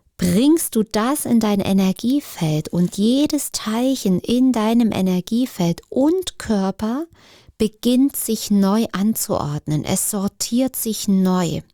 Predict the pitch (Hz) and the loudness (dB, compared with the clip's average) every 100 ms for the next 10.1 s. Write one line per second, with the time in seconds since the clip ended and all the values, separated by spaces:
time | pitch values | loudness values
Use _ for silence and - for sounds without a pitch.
0 | - - - - - - - 180 175 - | -20 -18 -14 -14 -16 -18 -4 -2 -2 0
1 | 214 254 330 311 - 233 - 214 208 208 | 2 4 2 0 0 -2 -2 -2 0 2
2 | 196 196 196 190 - 160 196 247 247 240 | 2 2 0 -2 -4 -4 0 0 0 -2
3 | 233 - - - - - 220 214 202 190 | -4 -6 -20 -10 -4 0 0 0 -2 0
4 | 208 214 202 196 - - 196 214 233 226 | 0 0 0 -2 -4 -4 -2 0 0 0
5 | 147 170 - _ _ - - - 175 170 | -4 -6 -10 _ _ -20 -18 -4 0 0
6 | 180 180 - 247 277 - 208 - - 202 | 0 -4 -4 0 -2 -2 -6 -6 -4 -2
7 | 240 254 214 185 170 165 170 165 160 165 | -2 -2 0 0 0 -2 -2 0 0 -2
8 | - 220 233 - 208 202 185 180 165 160 | -2 -2 -2 -2 -2 -2 -2 -2 -2 -2
9 | 156 160 156 156 - 180 175 196 - 214 | -2 -2 -2 -4 -6 -4 -4 -4 -2 -2
10 | 208 | -2